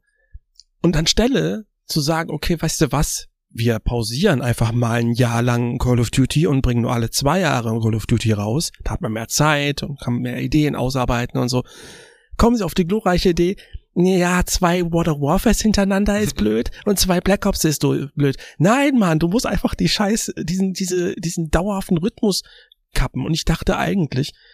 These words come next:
Speaker 1: nachdem das bei, äh, weißt du, wo sie noch unabhängig waren,
Speaker 2: Ja.
Speaker 1: also ohne Microsoft, da war das ja ein Lebensretter. So, das, ich weiß doch, im Zuge dieses Deals kam immer wieder so als Argument, ja,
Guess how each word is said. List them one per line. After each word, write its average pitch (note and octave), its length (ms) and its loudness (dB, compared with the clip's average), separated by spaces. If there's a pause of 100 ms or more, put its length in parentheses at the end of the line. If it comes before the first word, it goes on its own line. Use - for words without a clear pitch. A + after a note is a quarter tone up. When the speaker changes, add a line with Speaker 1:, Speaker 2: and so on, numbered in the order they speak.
Speaker 1:
nachdem D3 360 2
das C#3+ 200 -2
bei, B2+ 380 -2
äh, A#2+ 400 -6 (360)
weißt C3+ 180 2
du, C3+ 100 -4
wo C#3+ 100 2
sie C3 140 0
noch B2 180 -2
unabhängig B2+ 640 -2
waren, G#2+ 340 -2
Speaker 2:
Ja. F#2 260 -4
Speaker 1:
also G#2 460 -4
ohne D3+ 280 2
Microsoft, G#2+ 600 -4 (520)
da A#2 160 2
war C#3 120 2
das C#3 180 0
ja C3 280 -2 (200)
ein C3+ 80 0
Lebensretter. D#3 800 0 (200)
So, A#2 160 2
das, B2 140 -6 (160)
ich - 140 0
weiß B3+ 160 2
doch, F#3+ 100 0
im C#3 240 -2
Zuge A3 400 0
dieses E3 340 -4
Deals B2 420 0 (300)
kam C3+ 220 0
immer F3+ 240 -2
wieder E3+ 260 0
so D#3 200 -2
als C3 260 -4
Argument, C3+ 540 -2
ja, D3+ 320 0